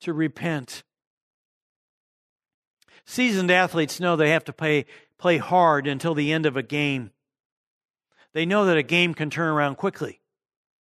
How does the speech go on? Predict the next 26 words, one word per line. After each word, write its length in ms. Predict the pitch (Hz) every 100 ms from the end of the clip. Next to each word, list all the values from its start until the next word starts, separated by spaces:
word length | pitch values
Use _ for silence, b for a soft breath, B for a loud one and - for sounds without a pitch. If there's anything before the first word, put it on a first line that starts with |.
| _ _ _ _ _
Chicago 460 | - 143 160 127
Bulls 460 | 113 165 175 156 151
learned 320 | 151 147 143
that 380 | 147 165 165 _ _ _ _ _ _ _ _ _
when 160 | 139 139
they 100 | 139
lost 300 | 147 147 -
a 60 |
four-point 560 | - 160 156 156 139 127
lead 240 | 156 156
to 100 | 139
the 120 | 131
Blazers 720 | 117 143 202 139 139 156 127 - _ _ _ _ _ _ _ _ _ _
in 80 | 139
the 80 |
final 300 | 131 147 135
thirteen 340 | 120 143 139 135
seconds 340 | 143 131 117
of 60 | 123
the 60 |
game. 380 | 123 151 131 104 _ _ _ _
The 80 | 139
Blazers 520 | 143 240 240 175 135
also 320 | 156 151 -
learned 380 | 135 139 143 139
that 440 | 135 160 208 -